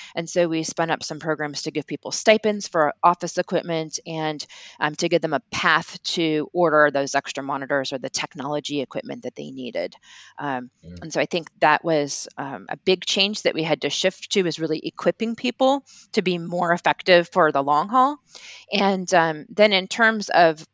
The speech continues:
Speaker 1: onboarding new employees, I think that was also something that we were used to, well, come on site for your <laughs> first few days, even if you
Speaker 2: Right.
Speaker 1: are a distributed employee. And this all had to be done virtually. And so, um, we did that. We facilitated, we've hired,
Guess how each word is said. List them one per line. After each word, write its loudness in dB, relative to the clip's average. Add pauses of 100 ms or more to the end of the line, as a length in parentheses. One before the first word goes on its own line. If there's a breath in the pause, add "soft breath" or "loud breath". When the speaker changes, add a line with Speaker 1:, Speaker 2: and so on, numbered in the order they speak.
Speaker 1:
onboarding 6
new 0
employees, 2
I -8
think -8
that 4
was 0
also 2
something -4
that -2
we -2
were -2
used -4
to, 2 (500 loud breath)
well, 8
come 0
on 0
site 2
for 2
your 8
<laughs> 2
first 6
few 6
days, 6
even 2
if -4
you 2
Speaker 2:
Right. 8
Speaker 1:
are 8
a 2
distributed -2
employee. 0 (240 loud breath)
And 0
this 2
all 8
had 0
to -8
be -2
done -2
virtually. -6
And -10
so, 0 (400 loud breath)
um, 2
we 0
did 4
that. 6
We 0
facilitated, 0
we've -2
hired, 2